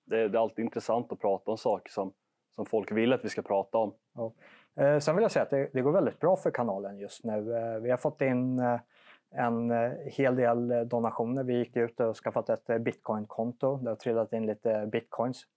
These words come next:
Speaker 2: Tyvärr inte i, eh, i heltal. Det är fortfarande noll komma noll någonting, men
Speaker 1: <laughs>
Speaker 2: Bitcoin-värdet är så pass högt så det är ändå några tusen då som finns i bitcoin. Så ni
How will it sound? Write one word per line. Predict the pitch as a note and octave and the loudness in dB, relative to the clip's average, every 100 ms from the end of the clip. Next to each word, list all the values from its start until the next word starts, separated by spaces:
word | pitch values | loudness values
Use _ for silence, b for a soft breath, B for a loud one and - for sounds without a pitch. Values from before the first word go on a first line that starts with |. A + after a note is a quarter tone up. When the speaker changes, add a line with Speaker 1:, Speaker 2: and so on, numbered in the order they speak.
| - | 0
Speaker 2:
Tyvärr | B2 B2+ | 4 4
inte | C3+ B2+ A2+ - A#2+ | 4 2 -2 0 2
i, | A2+ A#2 A2+ A2+ A2+ | 2 2 0 0 2
eh, | G#2+ G#2 b b b | 2 -2 b b b
i | - B2 A#2 | -2 2 2
heltal. | - C3+ A2+ - C3+ C3 A2+ | 2 2 2 2 2 2 2
Det | A2+ | -2
är | |
fortfarande | - A2+ A#2+ A2 | -2 -2 0 0
noll | G#2 A2 G2+ | 0 0 -2
komma | - A2+ G#2 | -4 -2 -2
noll | A2+ A#2+ A2+ | 2 2 2
någonting, | A2 G2 G2 G#2+ G#2 | -2 -4 -4 -6 -4
men | G#2+ G#2+ | -4 -2
Speaker 1:
<laughs> | |
Speaker 2:
Bitcoin-värdet | A2 C3+ A2+ A2 A#2+ B2 A2+ | 0 0 0 0 2 4 2
är | - | 0
så | - | -2
pass | - G2+ | -6 -2
högt | A#2+ - | -4 -2
så | - | -4
det | G#2+ | 0
är | B2 | 0
ändå | A#2+ G#2 F#2+ _ _ _ - - | 0 -4 -10 _ _ _ -14 -2
några | E3+ C3 | 2 2
tusen | - A2+ F#2+ A2 | 2 -4 -2 -4
då | G#2 | -4
som | - G#2+ G#2+ G#2+ - | -4 -6 -6 -10 -6
finns | A2+ G2+ | -6 -4
i | G#2+ | -4
bitcoin. | C#3+ - A#2 | -2 -2 -4
Så | - | -2
ni | B2 B2+ | 0 0